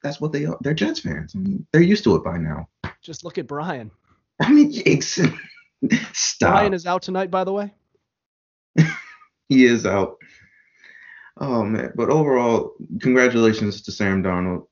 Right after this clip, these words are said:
Speaker 1: Uh, hopefully, or, yeah, I think congratulations to the Carolina Panthers and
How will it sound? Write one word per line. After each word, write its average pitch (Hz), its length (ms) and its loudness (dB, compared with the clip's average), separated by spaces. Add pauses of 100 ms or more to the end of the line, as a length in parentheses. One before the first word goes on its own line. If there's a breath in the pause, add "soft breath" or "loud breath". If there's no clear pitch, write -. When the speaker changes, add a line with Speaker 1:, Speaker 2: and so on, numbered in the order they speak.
(120)
Speaker 1:
Uh, 95 460 -2
hopefully, 104 600 2 (140)
or, 95 340 0 (420)
yeah, 92 280 2 (460)
I 95 160 2
think 110 540 -2 (260)
congratulations 98 800 2
to 101 120 -4
the 92 60 0
Carolina 90 500 -2
Panthers 113 460 0
and 101 400 0